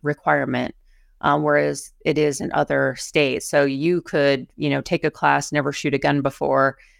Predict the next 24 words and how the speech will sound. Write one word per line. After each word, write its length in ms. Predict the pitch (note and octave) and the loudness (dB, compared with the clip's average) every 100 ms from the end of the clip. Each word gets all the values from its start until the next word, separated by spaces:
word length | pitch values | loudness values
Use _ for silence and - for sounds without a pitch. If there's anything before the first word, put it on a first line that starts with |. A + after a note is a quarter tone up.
| _ | _
and 160 | E3+ E3+ | -2 0
then 160 | D3+ C#3+ | 0 0
go 340 | D3+ C#3+ C#3+ | 2 4 2
and 160 | D3 C#3 | 0 -2
get 140 | - | -2
your 100 | C#3+ | -4
concealed 460 | - D3 - C3+ - | -6 -10 -4 -4 0
carry 200 | F#3 F#3 | 2 2
permit, 440 | - D3 C#3+ C#3 - _ _ _ _ _ _ - | 0 0 0 -2 -6 _ _ _ _ _ _ -4
um, 340 | E3 D3+ C3+ | 0 0 0
which 220 | D3+ D3 - | -2 -2 0
people 220 | D#3+ D3+ | 0 2
are 60 | |
like, 200 | C#3 C#3+ | 0 2
"Oh, 140 | D#3+ D3 | 2 4
that's 220 | D3 - | 2 0
crazy." 360 | - F#3 F3 D#3+ | 0 2 2 -4
But 140 | - | -4
then 120 | D#3+ | -2
on 80 | D3+ | 0
the 120 | C#3 | 0
other 160 | E3+ G#3+ | 0 0
hand, 460 | - C#3+ C#3 C#3+ - _ - _ - | -2 -2 -2 -2 -8 _ -20 _ -6
you, 220 | E3 | -4